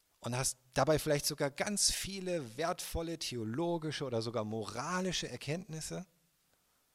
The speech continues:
über Gott und über das, was er gut findet und so weiter.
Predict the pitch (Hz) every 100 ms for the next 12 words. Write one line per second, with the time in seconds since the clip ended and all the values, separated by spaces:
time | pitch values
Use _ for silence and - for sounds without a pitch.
0 | _ _ _ _ _ _ _ - 147 151
1 | 131 170 175 135 117 117 139 135 127 131
2 | 139 175 - 165 160 156 143 151 143 131
3 | 131 - 143